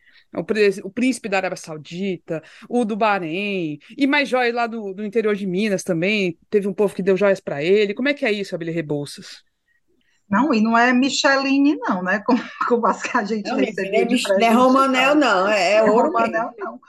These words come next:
Speaker 2: Milionárias, né? Dez milhões de reais, três milhões de reais. Ave Maria, isso é um dos pontos que não estão explicados ainda,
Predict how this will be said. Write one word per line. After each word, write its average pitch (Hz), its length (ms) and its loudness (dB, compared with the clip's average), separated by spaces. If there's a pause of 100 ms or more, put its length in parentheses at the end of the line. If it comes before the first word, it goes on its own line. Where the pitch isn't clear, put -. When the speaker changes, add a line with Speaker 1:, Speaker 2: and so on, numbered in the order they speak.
(200)
Speaker 2:
Milionárias, 214 1400 4
né? 185 400 -2 (100)
Dez 202 300 2
milhões 190 380 0
de 151 60 -18
reais, 165 600 0
três 170 220 -2
milhões 156 260 -4
de 147 80 -14
reais. 170 560 0
Ave 302 340 2
Maria, 302 520 -2
isso 349 160 -4
é 370 40 -2
um 339 120 -2
dos 302 160 -4
pontos 254 320 -2
que 247 100 -2
não 247 200 2
estão 262 260 -2
explicados 180 600 -4 (140)
ainda, 185 340 0